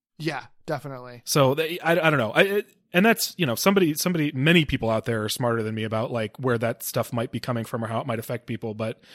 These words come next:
Speaker 2: that's my sort of, like, uneducated reaction to some of these individual things.
Speaker 1: Yeah, definitely, definitely.
Speaker 2: At least they don't go, like, you know, you said they don't escalate to this point, but at least they don't escalate much further, 'cause I can only imagine how much worse it would get if they really, like,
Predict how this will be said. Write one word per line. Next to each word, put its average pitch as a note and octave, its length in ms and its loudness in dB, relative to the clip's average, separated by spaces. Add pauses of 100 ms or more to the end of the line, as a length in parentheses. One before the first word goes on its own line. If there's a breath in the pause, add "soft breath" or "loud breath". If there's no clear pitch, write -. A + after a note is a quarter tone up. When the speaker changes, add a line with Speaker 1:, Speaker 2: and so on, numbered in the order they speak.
(220 loud breath)
Speaker 2:
that's D#3 220 2
my D3+ 100 4
sort C#3 220 0
of, A#2 100 -2
like, A2+ 300 -2
uneducated A2+ 720 -2
reaction G#2+ 440 -6
to G#2+ 80 -8
some A2 160 -8
of G#2+ 60 -10
these G#2+ 340 -10
individual G#2+ 480 -6
things. A2+ 460 -12 (720)
Speaker 1:
Yeah, B2+ 340 -12
definitely, A#2+ 640 -16
definitely. B2 600 -16 (440)
Speaker 2:
At D3+ 100 4
least A#3 180 4
they D#4 100 4
don't G#3+ 180 8
go, D3 220 6
like, A2+ 440 0 (320)
you F3 240 2
know, E3+ 80 6
you E3 140 4
said F3 200 2
they E3 80 2
don't E3 160 0
escalate C3+ 520 0
to B2 200 -2
this D3 200 0
point, E3+ 360 -2
but C#3+ 100 0
at C#3+ 80 0
least D3+ 160 0
they E3+ 80 4
don't D3 160 0
escalate A#2+ 420 -4
much A2+ 200 -6
further, G#2+ 380 -6
'cause A#2+ 160 -6
I B2 60 2
can D3 120 -2
only C#3 160 2
imagine A2+ 400 -2
how A2 80 -6
much A2 160 -4
worse A2 260 -4
it - 60 -10
would A2 120 -8
get A2 180 -4
if G#2+ 120 -8
they A2+ 100 -4
really, A2+ 260 -2
like, G#2+ 400 -6